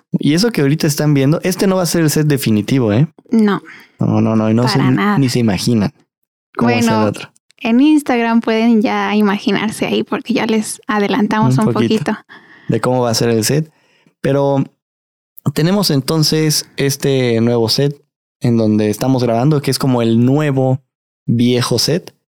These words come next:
Speaker 2: Así
Speaker 1: Como esta
Speaker 2: es.
Speaker 1: posición en donde, pues, estamos en esta parte lateral, con una mesa, ven cambio de colores.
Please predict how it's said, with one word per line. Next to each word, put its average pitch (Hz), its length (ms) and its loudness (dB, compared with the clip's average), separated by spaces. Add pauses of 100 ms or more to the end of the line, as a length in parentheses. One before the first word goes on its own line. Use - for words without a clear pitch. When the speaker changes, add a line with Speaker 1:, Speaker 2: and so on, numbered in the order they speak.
(240)
Speaker 2:
Así 208 140 -2
Speaker 1:
Como 233 220 0
esta 123 160 -4
Speaker 2:
es. - 80 -12
Speaker 1:
posición 123 480 0
en 113 120 2
donde, 98 640 0 (580)
pues, 120 160 -2
estamos 120 340 0
en 117 100 0
esta - 160 -4
parte 110 260 -2
lateral, 120 600 -2
con 120 200 -2
una 104 160 2
mesa, 127 380 0
ven 110 140 0
cambio 107 240 0
de 104 100 0
colores. 120 1040 0